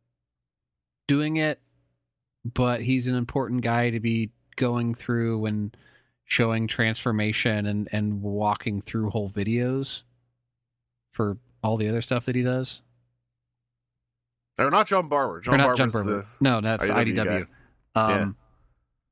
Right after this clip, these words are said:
Speaker 1: why am I pulling a blank on his name?
Speaker 2: Yeah, it just vacated my head too. That's really weird. I'm gonna go look it up. Continue on. <laughs>
Speaker 1: But
Speaker 2: John Warden. John
Speaker 1: John
Speaker 2: Warden.
Speaker 1: Warden.
Speaker 2: That's who it is.
Speaker 1: Th-,
Speaker 2: Yeah.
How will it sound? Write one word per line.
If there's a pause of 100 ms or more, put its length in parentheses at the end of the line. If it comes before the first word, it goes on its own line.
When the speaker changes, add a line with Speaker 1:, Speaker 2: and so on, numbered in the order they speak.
(640)
Speaker 1:
why
am
I
pulling
a
blank
on
his
name? (1120)
Speaker 2:
Yeah,
it
just
vacated
my
head
too.
That's
really
weird. (880)
I'm
gonna
go
look
it
up. (220)
Continue
on. (120)
<laughs> (480)
Speaker 1:
But
Speaker 2:
John
Warden.
John
Speaker 1:
John
Speaker 2:
Warden.
Speaker 1:
Warden.
Speaker 2:
That's
who
it
is.
Speaker 1:
Th-,
Speaker 2:
Yeah.